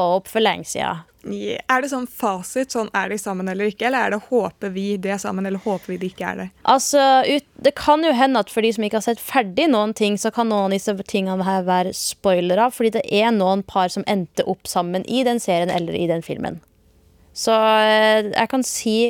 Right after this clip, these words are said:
Speaker 1: hvilken film eller serie jeg snakker om, og hvis du ikke har sett ferdig, <laughs> så må du bare spole litt, eller skru av lyden litt, og komme tilbake litt etterpå.
Speaker 2: Yes.
Speaker 1: Vi startet med en kjent film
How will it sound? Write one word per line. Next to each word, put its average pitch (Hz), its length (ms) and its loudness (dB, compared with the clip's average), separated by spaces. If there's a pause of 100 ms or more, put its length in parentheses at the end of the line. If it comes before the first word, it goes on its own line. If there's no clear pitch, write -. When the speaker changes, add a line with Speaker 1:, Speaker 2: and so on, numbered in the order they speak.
(260)
Speaker 1:
hvilken 196 480 -4
film 196 260 -2
eller 196 140 -2
serie 196 240 2
jeg - 80 -8
snakker 226 400 -2
om, 311 80 -2 (300)
og 214 60 0
hvis 226 220 0
du 240 140 0
ikke 240 160 0
har 254 80 0
sett 226 100 -4
ferdig, 247 300 4 (120)
<laughs> - 40 -6
så 359 400 4 (480)
må 285 240 2
du 339 80 2
bare 262 460 6
spole 302 340 -2
litt, 311 160 0
eller 277 160 0
skru 277 320 -4
av 262 240 4
lyden 254 320 0
litt, 294 240 -2
og 220 120 -4
komme 220 200 -4
tilbake 196 540 -4 (240)
litt 165 160 -10
etterpå. - 200 -8 (460)
Speaker 2:
Yes. - 300 -12 (1160)
Speaker 1:
Vi 320 80 4
startet 320 640 4
med 214 560 4
en 220 220 -2
kjent - 560 -4
film 196 640 0